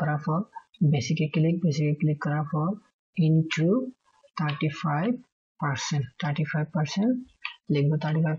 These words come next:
পার্সেন্ট লেখার সাথে সাথে enter দিয়ে দিব, enter দিয়ে দিবে, ওনার হাউস রেট বেড়ে গেছে। এবং double click করে এভাবে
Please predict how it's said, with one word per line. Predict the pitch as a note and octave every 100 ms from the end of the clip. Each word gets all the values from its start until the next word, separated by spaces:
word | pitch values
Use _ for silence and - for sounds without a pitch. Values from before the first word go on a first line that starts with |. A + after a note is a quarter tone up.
| -
পার্সেন্ট | D3 D#3
লেখার | D3+ D#3 D3+
সাথে | D#3 F3
সাথে | D#3 E3+ G#3 G#3
enter | D3+ D3
দিয়ে | D3 C#3+
দিব, | C#3+ D3 - - _ F#3
enter | D#3+ E3+ D3
দিয়ে | D#3+ D#3+
দিবে, | F3 B3 C4 - _ _ _ _ _ _ _ _ _ _ - _ _ - _
ওনার | D3 D3 -
হাউস | D#3+ -
রেট | F#3+ G3 F3
বেড়ে | E3 D3
গেছে। | D3+ - D3 - - - - D3
এবং | C#3+ D3 F3+ A3+ - _ _ -
double | C#3+ C#3 D3+
click | D#3+ D#3+
করে | E3 G#3
এভাবে | E3+ D3+